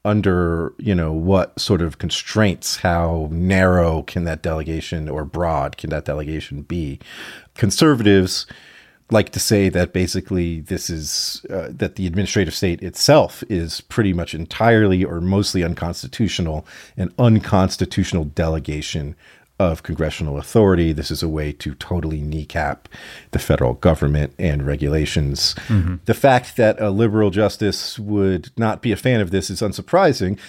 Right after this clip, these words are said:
Speaker 1: The fact that s-, one that maybe had some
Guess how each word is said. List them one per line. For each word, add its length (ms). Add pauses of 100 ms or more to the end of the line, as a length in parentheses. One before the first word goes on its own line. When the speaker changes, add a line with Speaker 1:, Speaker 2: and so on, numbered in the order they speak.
(100)
Speaker 1:
The 80
fact 220
that 120
s-, 120 (100)
one 240
that 160
maybe 260
had 400 (320)
some 800